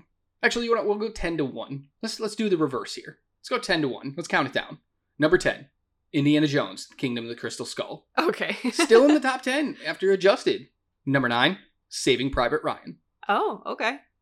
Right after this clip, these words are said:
Speaker 1: Number eight, Indiana Jones and the Last Crusade. Number seven, Jurassic Park: The Lost World.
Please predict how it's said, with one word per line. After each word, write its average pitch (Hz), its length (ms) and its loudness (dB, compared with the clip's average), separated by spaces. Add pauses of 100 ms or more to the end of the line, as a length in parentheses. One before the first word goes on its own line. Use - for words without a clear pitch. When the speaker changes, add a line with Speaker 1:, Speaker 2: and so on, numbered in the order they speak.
(280)
Speaker 1:
Number 110 340 0
eight, 151 180 4 (360)
Indiana 151 340 4
Jones 151 340 -2
and 160 100 -4
the 120 40 -2
Last 107 300 -4
Crusade. 113 420 -2 (720)
Number 113 200 -2
seven, 139 400 -2 (460)
Jurassic 104 500 -6
Park: - 260 -6
The 98 80 -10
Lost - 320 -14
World. 147 260 -6